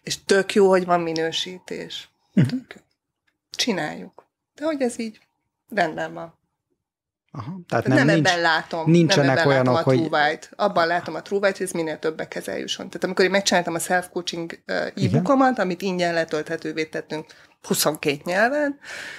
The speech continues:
Speaker 1: és az jusson el minél több emberhez. Tehát olyanokhoz is, akik nem fogják soha tudni kifizetni a coachingot, és
Speaker 2: Mhm.
Speaker 1: tudjanak magukon dolgozni, és, ö,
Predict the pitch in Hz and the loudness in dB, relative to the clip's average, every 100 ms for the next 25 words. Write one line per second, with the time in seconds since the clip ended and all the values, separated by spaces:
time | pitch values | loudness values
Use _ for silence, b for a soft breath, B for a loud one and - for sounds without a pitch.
0 | B B - 180 220 - 180 175 175 170 | B B -4 0 0 2 2 2 2 -2
1 | 156 165 160 170 165 165 160 160 175 - | -4 -6 -4 -4 -4 -4 -4 -6 -6 -8
2 | - 156 170 202 190 - 175 175 180 165 | -6 -2 2 4 2 -2 -2 -2 -2 -2
3 | 175 175 180 160 - 190 160 160 156 160 | 0 0 0 -2 0 2 0 -4 -6 -6
4 | 165 165 156 156 156 151 - 151 - 156 | -6 -8 -8 -8 -8 -8 -10 -8 -8 -8
5 | - - - 151 - 92 165 160 165 156 | -10 -12 -10 -2 2 2 0 0 -6 -6
6 | 160 165 175 175 175 160 165 156 156 156 | -10 -2 0 2 0 -2 -4 -8 -8 -8
7 | 170 160 156 - 170 175 | -6 -4 -2 -4 -4 -6